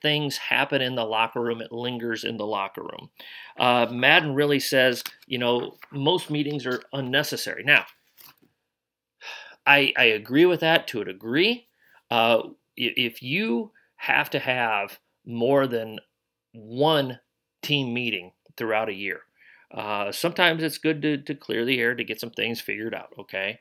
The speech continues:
Uh, but if you're on team meeting number two, team meeting number three, uh, you're, you're in trouble. Like I used to, used to tell my teams, "If I get to the point where I really have to lay into you guys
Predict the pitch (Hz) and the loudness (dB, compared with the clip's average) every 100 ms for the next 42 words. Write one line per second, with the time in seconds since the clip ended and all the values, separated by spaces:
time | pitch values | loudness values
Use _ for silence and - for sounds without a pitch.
0 | - - - - 101 95 95 107 110 107 | -16 -20 -20 -12 -6 -4 -2 -2 -2 -2
1 | 131 156 147 135 120 131 123 123 120 117 | 0 2 2 0 -4 -6 -4 -4 -4 -4
2 | 113 104 - 120 117 113 110 110 107 104 | -8 -12 -8 -6 -6 -8 -8 -8 -8 -10
3 | 98 110 - 110 104 - - - _ - | -12 -14 -10 -8 -8 -12 -20 -20 _ -14
4 | 113 92 92 92 - - 107 120 127 98 | -6 -4 -4 -6 -12 -14 -4 0 0 0
5 | 101 123 117 98 110 92 - _ - 120 | -4 -4 -4 -6 -6 -6 -8 _ 2 4
6 | 131 131 131 123 - 113 _ - 113 113 | 4 4 2 -2 -8 -12 _ -20 -16 -14
7 | - 117 - 123 110 104 104 - - - | -10 -10 -6 -4 -4 -6 -8 -10 -18 -20
8 | - - - _ - - 185 - - - | -20 -20 -20 _ 0 2 2 -2 -14 -4
9 | 127 156 156 151 131 - 135 107 104 107 | 0 2 0 -2 -8 -6 -4 -4 -6 -4
10 | 104 98 - - 120 143 117 113 127 143 | -4 -4 -8 2 4 6 4 0 2 4
11 | 139 131 131 120 107 117 120 117 113 110 | 4 2 -2 -2 -2 0 0 -2 -8 -12
12 | 104 101 104 90 87 92 - | -12 -8 -8 -6 -8 -8 -12